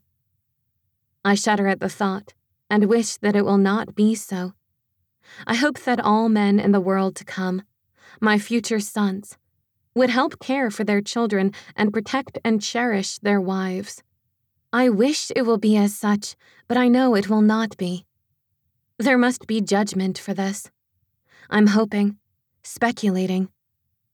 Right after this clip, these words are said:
I believe in my deepest heart that one cannot ultimately get away with oppressing another human being. It's so odd to me, anyway, why anyone would oppress, repress, or dominate another.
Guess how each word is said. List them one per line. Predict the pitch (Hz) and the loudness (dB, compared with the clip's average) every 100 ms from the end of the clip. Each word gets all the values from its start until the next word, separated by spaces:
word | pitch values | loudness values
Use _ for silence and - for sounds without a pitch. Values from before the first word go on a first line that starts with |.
| _ - - | _ -12 -2
I | 247 | 0
believe | 277 262 226 233 214 | 2 2 4 2 4
in | 202 | 6
my | 202 196 | 6 2
deepest | 190 226 247 269 - | 0 -4 0 -2 -4
heart | - 196 202 - _ - - | -8 -6 -6 -12 _ -16 -2
that | 247 233 | 0 0
one | 247 269 | 0 0
cannot | 277 254 226 226 220 | 0 0 2 0 -2
ultimately | 202 220 254 247 240 240 | -2 0 2 2 2 0
get | 226 220 | 0 0
away | 214 233 208 | 0 0 0
with | 175 | -2
oppressing | 190 - 226 208 220 | -4 -4 -6 -2 0
another | 196 202 202 202 | 2 2 2 0
human | 208 214 196 | 2 4 4
being. | 190 202 180 175 - _ _ _ _ _ _ _ _ _ _ _ _ _ - - - | 4 2 0 -4 -14 _ _ _ _ _ _ _ _ _ _ _ _ _ -20 -16 -6
It's | 247 208 | -4 -4
so | - 277 277 - | -4 -2 -2 0
odd | 220 233 208 | 0 0 -4
to | - | -4
me, | 190 185 196 | -4 -4 -2
anyway, | 202 190 185 185 196 _ _ _ _ - | 0 0 -2 -6 -8 _ _ _ _ -4
why | 220 226 | 0 2
anyone | 214 214 208 208 202 | 4 4 4 4 4
would | 180 | 2
oppress, | - 208 208 208 - _ _ - | 0 -2 -2 -2 -12 _ _ -6
repress, | 202 233 220 - 226 233 - _ _ - | 0 0 0 -2 -4 -4 -12 _ _ -2
or | 233 | 0
dominate | 214 226 262 202 180 - | 2 2 4 2 0 2
another. | 202 214 196 196 | 2 2 0 -8